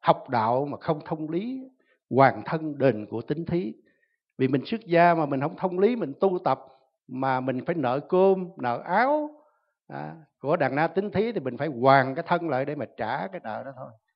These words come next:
Còn, à, khi mà ý thức mình tu tập được rồi thì mình không có mắc nợ. À, còn cái thứ hai là những cái vị mà thân xuất gia và tâm cũng xuất gia là nói đến các vị Bồ Tát. À, các vị Bồ Tát,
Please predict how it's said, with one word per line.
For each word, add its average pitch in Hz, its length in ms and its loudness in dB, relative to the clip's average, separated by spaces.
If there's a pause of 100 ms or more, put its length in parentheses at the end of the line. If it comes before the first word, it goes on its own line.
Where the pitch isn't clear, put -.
(380)
Còn, 113 160 -8
à, 127 120 -6
khi 151 180 0
mà 127 120 -6
ý 214 180 0
thức 214 220 -4
mình 117 140 -10
tu 131 200 0
tập 120 220 -4
được 123 180 -8
rồi 123 160 -8
thì 113 80 -8
mình 101 200 -12
không 110 120 -14
có 127 80 -18
mắc 135 180 -16
nợ. - 300 -20 (1500)
À, 131 300 -2 (480)
còn 131 200 0
cái 156 100 0
thứ 202 180 -2
hai 185 420 6
là 156 100 4
những 143 200 -2
cái 202 100 0
vị 139 300 2
mà 139 300 2
thân 196 320 2
xuất - 260 -12
gia 175 300 2
và 139 100 -4 (100)
tâm 180 220 0
cũng 143 140 -4
xuất 185 200 -12
gia 160 260 0
là 131 100 -4
nói 131 200 -4
đến 190 140 -8
các - 200 -10
vị 110 100 -4
Bồ 104 180 -6
Tát. 131 280 -6 (720)
À, 110 320 -12 (560)
các 160 160 -6
vị 117 80 -8
Bồ 98 180 -10
Tát, 123 300 -8